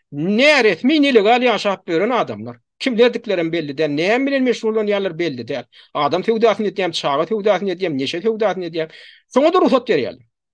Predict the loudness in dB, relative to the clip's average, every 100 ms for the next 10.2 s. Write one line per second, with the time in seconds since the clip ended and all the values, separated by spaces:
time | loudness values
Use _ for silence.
0 | 0 2 4 2 2 2 4 4 2 2
1 | 2 2 2 0 -4 -6 -2 0 2 0
2 | -2 0 4 4 4 4 2 -2 -6 -12
3 | -16 _ _ _ _ 2 4 4 4 4
4 | 6 4 4 2 2 2 2 0 0 2
5 | 2 2 0 2 2 2 2 2 -2 0
6 | 0 -2 _ _ _ _ _ _ _ _
7 | 0 2 2 2 4 4 4 -2 0 2
8 | 2 2 2 4 4 4 2 2 2 2
9 | 2 2 4 4 4 4 0 2 2 2
10 | 0